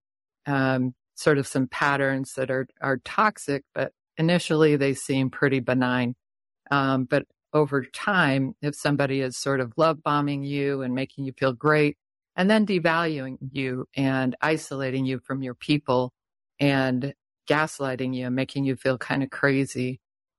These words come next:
and then over time sort of scaring you with little tantrums and little, um, fear, um, enhancing kind of activity and, and behaviors,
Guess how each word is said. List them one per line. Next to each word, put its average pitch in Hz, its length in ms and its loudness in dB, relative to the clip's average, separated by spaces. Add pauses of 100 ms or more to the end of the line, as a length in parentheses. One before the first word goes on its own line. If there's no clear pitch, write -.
(220)
and 143 180 2
then 147 160 4
over 135 240 -2
time 143 460 0
sort 139 240 0
of 123 120 -2
scaring 147 540 2
you 131 300 -4
with 131 260 0 (100)
little 143 300 2
tantrums 135 840 0
and 127 220 0
little, 131 320 0 (460)
um, 131 480 -2 (680)
fear, 143 460 2 (320)
um, - 480 -2 (260)
enhancing 135 800 2
kind 135 340 0
of 110 100 -2
activity 135 600 -2
and, 123 300 -2
and 135 180 -2
behaviors, 135 800 2